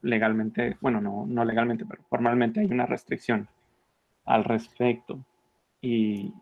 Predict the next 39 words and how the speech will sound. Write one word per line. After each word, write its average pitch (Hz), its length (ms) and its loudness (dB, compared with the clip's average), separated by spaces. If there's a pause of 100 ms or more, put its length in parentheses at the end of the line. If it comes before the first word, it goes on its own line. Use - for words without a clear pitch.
(180)
y, - 120 -8
pues, 107 160 -6
ellos, 120 320 2
esa 113 200 -4
es 113 60 -8
su 131 140 0
postura. 139 380 2
Nos 107 160 -6
dicen, 117 460 -2 (380)
"Vamos 117 360 4
a 123 40 4
esperar 117 360 4
un 117 100 0
poco 131 220 2
más, 147 300 4
tenemos 113 380 -2
que 107 80 -6
saber 113 300 0
qué 117 100 -6
va 123 80 0
a 127 40 -4
suceder". 151 520 -2 (560)
Pues, 117 120 -2
de 117 60 2
momento, 107 800 2 (600)
lo 143 200 0
que 127 100 2
podemos 120 440 0
hacer 120 320 4
es 110 200 2
reducir, 113 560 0 (420)
eh, 120 220 -10
salones, 139 540 0
tratar 117 360 0
de 113 80 2
reducir 110 380 2
el 117 120 4
impacto 120 600 0
y, 139 420 -4